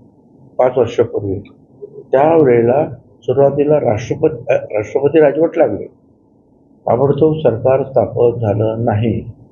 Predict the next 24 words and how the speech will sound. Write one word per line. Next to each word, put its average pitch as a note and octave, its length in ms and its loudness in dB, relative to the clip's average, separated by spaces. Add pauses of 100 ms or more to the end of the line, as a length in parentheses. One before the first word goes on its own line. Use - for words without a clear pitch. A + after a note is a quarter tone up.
(1080)
पुढे G#3 200 4
गेलं F#3 240 -2
ना C#4 80 -2
एक G3 140 0
दोन D#3 200 -2
महिने B2+ 500 -8
सगळं F2+ 220 -10 (680)
चर्चा, B2+ 340 2
चर्चा, A#2+ 460 2
चर्चा. - 400 -8 (1040)
त्यामुळे F3 480 4 (120)
आमची D3 300 2
मुदतच A3+ 580 2
मुळात F3+ 340 -2
जी F3 180 -2
आहे D#3+ 220 2
नोव्हेंबरला C#3 600 -2
संपते G2+ 320 -8
आहे, - 260 -12 (3000)
त्यामुळे A3 300 2
ते A#3+ 60 2
पुढे G#3+ 280 2
गेलेलं F#3 380 2
आहे. G#2+ 360 -8